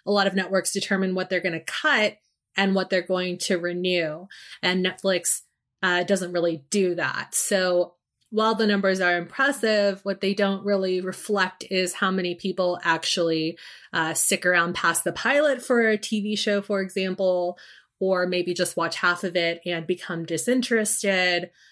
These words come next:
Um, and the same with, like, a movie, you know, like, did that viewer, the view that you counted, Netflix, did,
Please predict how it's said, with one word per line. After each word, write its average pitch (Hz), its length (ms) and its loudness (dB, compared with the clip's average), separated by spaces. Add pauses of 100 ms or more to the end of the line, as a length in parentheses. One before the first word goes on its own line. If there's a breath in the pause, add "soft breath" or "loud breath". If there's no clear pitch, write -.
(280 soft breath)
Um, 170 420 0
and 185 360 -2
the 202 120 -2
same 254 240 2
with, 277 160 2
like, 254 160 2
a 262 80 2
movie, 208 640 -2
you 214 160 2
know, 196 260 4
like, 175 300 -2 (260)
did 190 200 0 (260)
that 190 480 0
viewer, 190 640 0
the 180 140 2
view 196 220 0
that 185 120 -2
you 190 80 2
counted, 202 600 2
Netflix, 180 500 -2
did, 185 180 -4